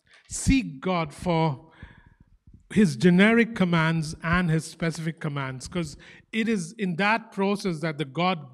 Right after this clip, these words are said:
that God tells you what he has for you. So if you go to Isaiah six eight,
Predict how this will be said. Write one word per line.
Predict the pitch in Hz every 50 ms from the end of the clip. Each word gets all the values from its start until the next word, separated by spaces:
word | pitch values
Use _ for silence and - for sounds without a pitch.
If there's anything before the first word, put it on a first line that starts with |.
| - -
that | 190 180 135 170 160 139 135
God | 175 180 190 185 147 135 - _ _
tells | - 170 165 185 196 170 151
you | 151 135 131 127 139 156 - _ - - - - - _
what | 143 143 165 185 196 196 - -
he | - 185 180 175 156
has | 135 - 156 156 160 160 160 151 143 - - - -
for | - 143 143 139
you. | 139 120 117 110 104 - _ _ _ _ _ _ _ _ _
So | _ - - 208 196 185 180 185 - - - _ _ _
if | 208 175 160
you | 190
go | 165 220 226
to | 226
Isaiah | 196 180 175 160 214 220 214
six | 214 220 214 - - -
eight, | 220 233 220 170 - -